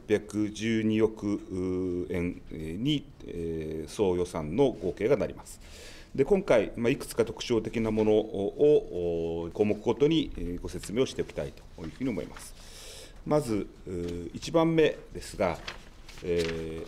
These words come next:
ー、エーイーディー、えー、自動体外式除細動器ですけれども、あの、エーイーディーって、えー、学校や公共施設に、まあ、整備をされている数が一番多い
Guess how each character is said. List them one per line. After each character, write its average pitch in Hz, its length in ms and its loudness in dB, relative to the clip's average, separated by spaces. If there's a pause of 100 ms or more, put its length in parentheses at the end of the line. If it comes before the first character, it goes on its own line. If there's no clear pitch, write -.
ー、 143 60 4
エ 165 60 8
ー - 20 8
イ 196 140 4
ー 185 60 0
デ 190 80 0
ィ 131 220 2
ー、 - 100 -10
え 95 120 -2
ー、 85 140 0
自 95 200 -6
動 147 380 8 (180)
体 131 260 4
外 131 240 6
式 - 600 0
除 110 100 2
細 120 320 4
動 113 240 6
器 78 300 -8 (440)
で 80 80 -10
す - 120 -12
け 87 100 -2
れ 78 60 -2
ど 82 100 -4
も、 92 260 2 (380)
あ 104 140 2
の、 98 260 4 (100)
エ 147 60 8
ー 165 160 8
イ 175 40 4
ー 165 40 0
デ 185 100 2
ィ 185 60 4
ー 165 60 -4
っ - 20 -14
て、 90 400 0 (120)
え 90 220 -4
ー、 - 40 -4
学 - 180 -2
校 151 160 6
や 147 80 6
公 147 200 4
共 151 200 4
施 - 60 -4
設 87 840 0
に、 107 320 2
ま 98 80 -4
あ、 - 40 -4
整 117 180 2
備 101 140 2
を 87 40 0
さ 90 160 -2
れ 82 80 -8
て - 140 -6
い 85 80 0
る 82 120 -8 (100)
数 82 240 -4
が 98 180 2
一 82 200 -4
番 104 260 0
多 101 80 2
い 73 160 -6